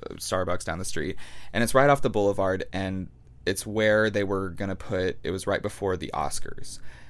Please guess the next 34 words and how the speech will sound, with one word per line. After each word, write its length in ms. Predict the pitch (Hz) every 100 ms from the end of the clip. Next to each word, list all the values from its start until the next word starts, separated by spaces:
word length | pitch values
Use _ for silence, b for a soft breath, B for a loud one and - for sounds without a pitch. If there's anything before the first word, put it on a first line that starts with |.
| b -
Uh, 240 | 92 82
so 460 | - - 104 101 95
they 140 | - 107
had 220 | 110 110
all 100 | 110
these, 140 | 110
like, 140 | 104 -
vans 360 | 98 95 101
out 400 | 101 101 98 101
and 220 | 85 90 90
all 140 | 98
these, 180 | 95 87
like, 300 | 82 76 -
trailers 460 | - 98 98 95 98
out, 400 | 98 95 92 -
and 120 | 92
that's, 200 | 98 -
like, 120 | 80
where 260 | - 92 69
all 200 | - -
of, 140 | -
like, 140 | 69 -
the 80 |
stars 360 | - - 64 -
were 80 | 55
gonna 200 | 69 62
be, 260 | 58 50
like, 160 | 62 -
were 80 | -
in 120 | 82
their 180 | - - -
trailers. 460 | - 69 50 50 - b b b b -
Um, 460 | 104 98 98 - - - - -
but 460 | - 110 104 -